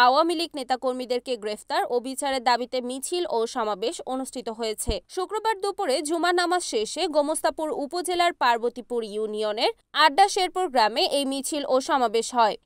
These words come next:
স্থানীয় শিক্ষার্থী ও গ্রামবাসীর আয়োজনে শেরপুর জামে মসজিদের সামনে থেকে একটি মিছিল বের হয়ে বিভিন্ন সড়ক প্রদক্ষিণ শেষে আড্ডা বাজারে গিয়ে শেষ হয়। পরে সেখানেই সংক্ষিপ্ত সমাবেশ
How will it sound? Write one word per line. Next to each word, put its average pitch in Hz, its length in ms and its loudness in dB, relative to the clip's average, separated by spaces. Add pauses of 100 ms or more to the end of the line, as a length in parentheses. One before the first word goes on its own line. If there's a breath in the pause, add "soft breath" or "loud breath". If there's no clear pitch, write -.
(180)
স্থানীয় 427 300 -2 (100)
শিক্ষার্থী 392 420 -2 (140)
ও - 20 4 (120)
গ্রামবাসীর 262 520 2 (140)
আয়োজনে 277 480 2
শেরপুর 311 420 2
জামে 285 380 4
মসজিদের 349 480 -2
সামনে 233 260 0
থেকে 240 280 -8 (120)
একটি 262 160 -10
মিছিল 254 340 -10 (100)
বের 302 160 -2 (100)
হয়ে 208 180 -2 (260)
বিভিন্ন 392 280 0 (120)
সড়ক 370 220 2
প্রদক্ষিণ 240 480 -4
শেষে 233 360 -4 (160)
আড্ডা 254 180 4
বাজারে 247 420 2
গিয়ে 285 140 -2 (120)
শেষ 240 180 0 (100)
হয়। 208 160 4 (160)
পরে 247 260 6
সেখানেই 349 560 2
সংক্ষিপ্ত 359 400 -2 (140)
সমাবেশ 240 380 0